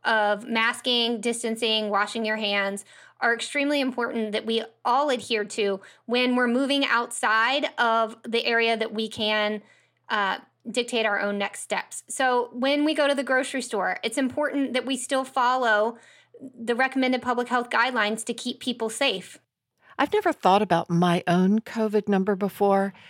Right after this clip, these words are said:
Speaker 2: but are people in your community using this system? Do they have covid numbers?
Speaker 1: Yeah, so I've used this in a number of ways. I use this on a personal level, like we've already talked about, with how we integrate with our friends and our family.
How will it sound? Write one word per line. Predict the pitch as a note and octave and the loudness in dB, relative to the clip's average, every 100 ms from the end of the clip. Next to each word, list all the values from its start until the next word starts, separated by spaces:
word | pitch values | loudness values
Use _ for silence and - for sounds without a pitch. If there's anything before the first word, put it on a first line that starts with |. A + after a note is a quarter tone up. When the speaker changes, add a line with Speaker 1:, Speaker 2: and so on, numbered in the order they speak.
| - - | -20 -2
Speaker 2:
but | A3+ | 2
are | A3+ | 2
people | - - F#4 D#4+ B3+ | -2 -6 -2 0 -2
in | - G3 | 0 2
your | G3 A3+ C4+ | 2 2 -2
community | - G#3 E3+ D#3+ D3 D3 | -4 -2 0 0 -2 -6
using | C#3+ E3 G#3 A3 G3 | -4 -2 0 2 2
this | G3 - | 0 -2
system? | G3+ G3+ - A3 G#3+ | -6 -6 -4 -4 0
Do | G3 | 2
they | F#3 G#3 | 2 0
have | A3 | -4
covid | - A3+ G#3+ G#3+ | -4 -4 -4 -2
numbers? | G#3 G#3 A#3 - - _ - - | -4 -4 -12 -18 -20 _ -20 -14
Speaker 1:
Yeah, | - C4+ C4 | -2 0 0
so | A#3+ C#4+ - | 0 -2 0
I've | D4 F4 | 0 2
used | G4+ G4+ | 0 2
this | D#4+ D#4+ - - | 0 -2 -4 -2
in | C4 | 0
a | |
number | B3+ B3 | 0 2
of | A#3+ | 0
ways. | A3 G#3 | 2 0
I | |
use | A3+ A#3 D4 | 0 0 -2
this | D4+ C#4+ | -2 -2
on | C#4 | -2
a | B3+ | -2
personal | A#3+ A#3 B3+ A3+ | -2 -2 -2 0
level, | A3 A3 | 0 2
like | A3 G#3 | 0 0
we've | A3+ G#3+ | -2 0
already | G#3 A3 | 0 0
talked | A3 G#3 G3 | -2 -6 -2
about, | G#3 G3 G3 G3 | 0 2 2 0
with | G#3 G#3 | -2 0
how | G#3+ G#3+ G#3+ | 2 2 2
we | G#3+ G#3 G#3 | 2 0 0
integrate | - A3 A#3 G#3+ G#3 G#3 | 0 -2 -4 -2 -2 -2
with | G3+ | -4
our | G3+ | -4
friends | G3 A3 G3+ G#3 | -2 -4 -2 -4
and | G3+ | -4
our | G3 | -4
family. | - G3+ G3 F#3+ F#3 | -2 -2 -2 -4 -6